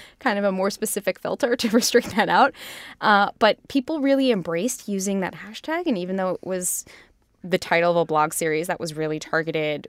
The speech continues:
towards, um, potential admitted students or potential students, um, that they really started using hashtag Penn Law Life on Twitter or on Instagram. And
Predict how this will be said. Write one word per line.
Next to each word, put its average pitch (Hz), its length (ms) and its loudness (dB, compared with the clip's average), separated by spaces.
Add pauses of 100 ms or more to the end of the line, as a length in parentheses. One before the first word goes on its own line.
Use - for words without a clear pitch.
towards, 147 580 -6 (140)
um, 147 420 -4 (480)
potential 180 640 2 (400)
admitted 180 380 0
students 175 480 -2
or 170 60 -2
potential 165 340 -6
students, 185 560 -6 (420)
um, 165 360 2 (320)
that 160 260 -2
they 170 280 4
really 160 420 -2 (400)
started 170 440 -2
using 233 440 0
hashtag 175 420 -6
Penn 180 140 0
Law 175 100 2
Life 156 540 -2
on 160 560 0
Twitter 151 600 0
or 165 360 2
on 147 420 0
Instagram. 151 680 -4 (420)
And 160 460 -2